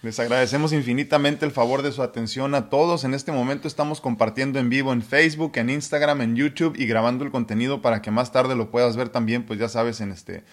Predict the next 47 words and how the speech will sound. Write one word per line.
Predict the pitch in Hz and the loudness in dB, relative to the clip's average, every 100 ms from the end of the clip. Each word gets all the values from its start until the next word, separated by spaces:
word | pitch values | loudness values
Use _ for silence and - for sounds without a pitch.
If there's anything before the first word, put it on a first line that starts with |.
| - _ _ | -20 _ _
posiblemente, | 104 101 127 143 139 117 120 113 | -6 -4 0 0 2 0 -2 -4
no | 110 | -6
sé | 110 | -6
cuánto | 113 113 107 | -6 -6 -6
subamos | 101 113 113 | -2 -2 -2
de | 107 | -4
eso, | 110 113 | -4 -2
¿verdad? | 117 | -2
Pero | 117 107 98 | -2 -4 -4
en, | 101 | -6
en | 101 | -6
TikTok. | - 113 147 165 - - - - | -6 -2 2 0 0 -18 -20 -6
Y | 151 196 | 0 2
también | 208 147 135 147 | 2 2 0 -2
que | 151 | -4
escuches | - 160 160 | -4 -6 -4
el | 151 | -4
contenido | 131 117 120 131 143 | -2 -2 -2 -2 -2
en | |
cualquiera | 123 110 135 | -2 0 2
de | 143 | 2
las | 120 | 0
plataformas | 117 110 107 127 127 | -6 -6 -6 -4 -4
importantes | 113 107 110 123 123 | -6 -6 -6 -8 -6
de | 110 | -6
podcast, | 104 143 - 110 | -6 -6 -6 -6
donde | 107 104 | -4 -6
puedas | 101 127 147 | -2 0 2
encontrar | 135 113 110 120 | -2 -4 -2 -2
el | 131 | -2
podcast | 110 131 - 123 | -4 -6 -6 -6
de | 110 | -6
tu | 107 | -6
elección. | 101 98 135 135 | -6 -6 -4 -2
Ahí | 123 | 0
vamos | 127 110 | -2 -4
a | |
estar | 104 117 | -2 -2
nosotros | 117 117 - | -2 -6 -8
también. | 110 107 135 | -4 -2 -2
Nos | 123 | -4
encuentras | 104 113 117 - | -4 -6 -8 -6
como | 107 104 | -4 0
D | 113 | 2
R | 123 120 | 2 0
Alfredo | 113 117 113 | 0 -2 -4
Castaneda. | 110 - 95 90 | -8 -10 -10 -10